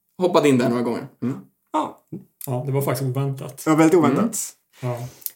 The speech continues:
Speaker 3: Ja.
Speaker 2: Eh, och sen sista frågan då. Vad har du för mål med din löpning?
Speaker 1: Mål med, ja, men det är väl,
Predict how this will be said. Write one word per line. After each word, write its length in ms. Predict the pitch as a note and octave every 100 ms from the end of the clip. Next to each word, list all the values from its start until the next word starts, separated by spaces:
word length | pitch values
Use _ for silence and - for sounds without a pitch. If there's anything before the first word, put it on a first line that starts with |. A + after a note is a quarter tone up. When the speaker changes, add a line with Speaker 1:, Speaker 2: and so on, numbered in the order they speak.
| -
Speaker 3:
Ja. 60 |
Speaker 2:
Eh, 360 | D#3+ D#3 D#3+ E3
och 100 | F3
sen 100 | A3
sista 320 | B3+ - A#3+
frågan 320 | A3+ F#3+ F#3
då. 180 | F3 D#3
Vad 160 | D#3 F3+
har 140 | F#3
du 100 | F3
för 120 | F#3
mål 420 | F#3+ G#3+ G3+ D3 C#3
med 140 | C#3
din 120 | D3
löpning? 480 | C#3+ C3 D#3 C#3+ C3 - _ _ _ _ _ _ _ _ _ - - - - _ _ _ -
Speaker 1:
Mål 160 | D#3+ E3+
med, 160 | E3+ E3
ja, 100 | D#3+
men 160 | D3
det 100 | A2+
är 40 | A2+
väl, 180 | F3+